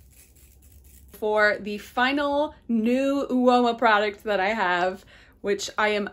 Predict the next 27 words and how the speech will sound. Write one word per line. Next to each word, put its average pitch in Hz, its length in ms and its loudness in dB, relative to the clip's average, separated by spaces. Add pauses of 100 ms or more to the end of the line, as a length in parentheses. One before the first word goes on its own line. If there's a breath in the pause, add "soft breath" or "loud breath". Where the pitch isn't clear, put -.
so - 340 2
excited 226 380 0
to 214 60 -8
use. 196 440 -6
I 196 40 -10
swatched 190 400 -6
it 208 80 -8
on 202 60 -4
my 202 100 -2
hand 175 500 -4
and 175 240 -8
it 185 160 -12
looks 175 500 -14
really 175 360 -6
nice. 240 640 -6
This 208 480 -6
is 196 380 -2 (160)
the, 196 560 -2 (640)
let's 220 360 -6
read 214 200 -2
it, 233 280 -4 (340 soft breath)
the 220 300 -6
Uoma 226 840 0 (140)
Boss 190 460 0
Gloss 285 800 0
Liquid 220 540 -6
Marble. 190 800 -2